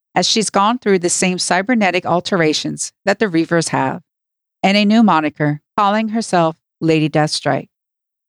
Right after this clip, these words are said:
She has discovered a long-buried alien craft and needs Wolverine's adamantium claws to cut it open.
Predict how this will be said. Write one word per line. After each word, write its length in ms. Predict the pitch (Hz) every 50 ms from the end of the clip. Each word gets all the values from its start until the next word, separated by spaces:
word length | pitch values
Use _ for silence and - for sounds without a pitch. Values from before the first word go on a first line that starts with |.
| _ _ _ _ _ -
She 180 | - - 233
has 240 | 208 208 208 208 -
discovered 480 | 220 208 - - - 202 208 214 233 202
a 60 | 180
long-buried 640 | 165 175 175 185 202 196 - - 170 175 175 170 -
alien 360 | - 180 180 170 165 165 160 -
craft 340 | _ - 220 226 208 202 - _ _ _ _ _ _ _ _ -
and 80 | 220
needs 200 | 233 254 254 -
Wolverine's 600 | 247 226 220 208 226 226 214 208 196 196 180 - -
adamantium 640 | 208 185 202 226 214 190 175 180 - 208 208 202
claws 400 | - - 180 160 147 143 147 143
to 100 | - -
cut 160 | 165 - 147 139
it 120 | 147 147
open. 380 | 160 170 - - - 165 160